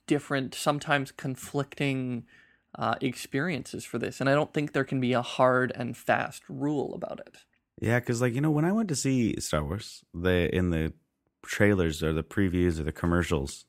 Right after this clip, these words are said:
Speaker 2: actually, it was the commercials before the movie, they had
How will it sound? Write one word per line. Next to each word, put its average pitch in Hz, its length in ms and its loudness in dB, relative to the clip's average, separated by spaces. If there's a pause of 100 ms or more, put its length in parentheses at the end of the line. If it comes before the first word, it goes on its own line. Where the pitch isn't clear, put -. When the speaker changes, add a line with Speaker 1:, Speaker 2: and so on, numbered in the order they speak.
Speaker 2:
actually, 90 220 4
it 85 40 4
was 80 80 0
the 82 60 -2
commercials 95 480 6
before 80 300 0
the 76 60 0
movie, 69 360 -4 (540)
they 92 220 10
had 85 480 4